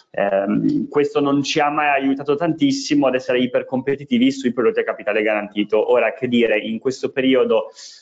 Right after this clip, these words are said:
eh, internamente si sta considerando la possibilità di aumentarli e quindi un aumento anche di venti bips comunque su cinque anni diventa un punticino che un effetto ce lo può avere sulla qualità del prodotto.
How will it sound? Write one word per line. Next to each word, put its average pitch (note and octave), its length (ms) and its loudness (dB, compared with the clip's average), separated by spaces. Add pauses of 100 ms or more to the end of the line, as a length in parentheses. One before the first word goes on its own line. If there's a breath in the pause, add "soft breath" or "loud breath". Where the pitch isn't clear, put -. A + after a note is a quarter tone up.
(120)
eh, B2 200 2
internamente B2+ 800 0
si A2+ 140 -8
sta A#2+ 220 -8
considerando A#2+ 500 -4
la A#2 120 2
possibilità A#2+ 460 -2
di A#2 100 0
aumentarli A#2+ 1080 -2
e - 140 -10
quindi A#2+ 200 2
un A2 120 2
aumento A2+ 400 0
anche A2+ 260 -2
di A2+ 160 2
venti A2+ 400 0
bips A#2+ 480 0
comunque A2+ 400 0
su - 100 -12
cinque A#2 380 0
anni G#2+ 320 -2
diventa G#2 380 -2
un G#2+ 100 -2
punticino A2 680 -2
che G2 340 -4 (240)
un A2+ 160 2
effetto A#2 440 -2
ce - 120 -4
lo G#2 140 0
può G#2+ 120 0
avere A2+ 280 2
sulla A2 240 -4
qualità G#2+ 260 0
del G#2+ 160 0
prodotto. B2 600 0